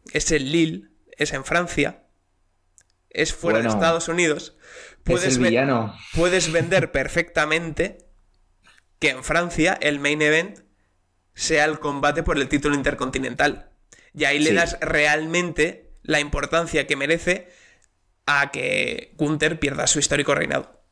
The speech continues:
Speaker 2: Sí, gracias a Dios no hay ningún luchador francés, creo. Entonces no, no, no podré ver cómo un francés se lleva ese logro.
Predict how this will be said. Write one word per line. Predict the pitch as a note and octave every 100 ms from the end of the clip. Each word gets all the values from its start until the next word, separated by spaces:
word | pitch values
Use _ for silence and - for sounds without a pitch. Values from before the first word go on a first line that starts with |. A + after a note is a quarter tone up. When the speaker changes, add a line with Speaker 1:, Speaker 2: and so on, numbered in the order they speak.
| _ _ _ _ _
Speaker 2:
Sí, | - - G#2+ E2+
gracias | - G#2+ G#2+
a | A#2+
Dios | A2+ A2+
no | A2+
hay | A2+
ningún | A2 A2
luchador | G2+ G#2 G#2
francés, | G#2 F#2+ B2 C#3+ -
creo. | B2 F3 - _ _ _ - -
Entonces | G#2 F#2 G2 G2 - -
no, | G2+ F#2 E2
no, | F#2+ F#2 F2+
no | G2+ G2+
podré | G#2+ G#2+
ver | G#2 G#2
cómo | G#2+ G#2+
un |
francés | G2+ G#2 G#2 G2
se | G#2
lleva | G2 G2
ese | -
logro. | F#2+ G#2 C#3+